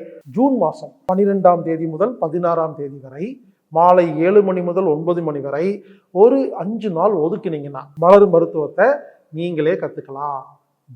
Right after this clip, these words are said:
Zoom வழியா ஆன்லைன் மூலமா கத்துக்கலாங்க. இதற்கு எழுநூத்தி ஐம்பது ரூபாய் மட்டுமே கட்டணம். இதை செலுத்திட்டு நீங்க Zoom-ல, வீடியோல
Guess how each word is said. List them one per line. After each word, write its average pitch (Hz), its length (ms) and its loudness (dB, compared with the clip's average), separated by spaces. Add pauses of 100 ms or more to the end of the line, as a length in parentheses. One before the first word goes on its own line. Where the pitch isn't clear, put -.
Zoom 226 280 2
வழியா 151 300 0 (280)
ஆன்லைன் 202 300 2
மூலமா 156 280 0
கத்துக்கலாங்க. 151 500 -2 (500)
இதற்கு 208 380 0 (600)
எழுநூத்தி 262 420 2 (100)
ஐம்பது 175 340 -2
ரூபாய் 165 320 2
மட்டுமே 156 300 -6 (100)
கட்டணம். 147 360 -8 (720)
இதை 170 200 -4
செலுத்திட்டு 165 520 -2 (520)
நீங்க 151 220 -4 (680)
Zoom-ல, 185 380 0 (340)
வீடியோல 185 500 0